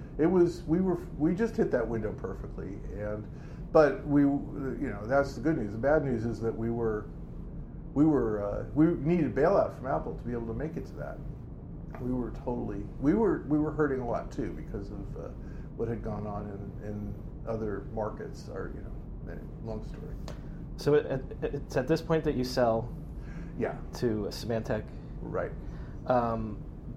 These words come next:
Speaker 2: but again, you, you, you, you claim to me that you're not an entrepreneur, but again,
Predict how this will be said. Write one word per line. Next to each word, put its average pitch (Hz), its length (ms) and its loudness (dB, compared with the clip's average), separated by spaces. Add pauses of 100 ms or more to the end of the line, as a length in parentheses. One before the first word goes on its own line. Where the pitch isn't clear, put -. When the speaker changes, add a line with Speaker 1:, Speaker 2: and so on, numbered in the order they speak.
Speaker 2:
but 113 260 6 (100)
again, 123 760 2
you, 123 180 0
you, 127 180 0
you, 143 220 0
you 143 120 0
claim 190 300 2
to 185 100 -2
me 185 100 4
that 175 120 4
you're 156 120 4
not 151 160 6
an 143 100 4
entrepreneur, 131 600 2
but 110 320 0
again, 127 580 2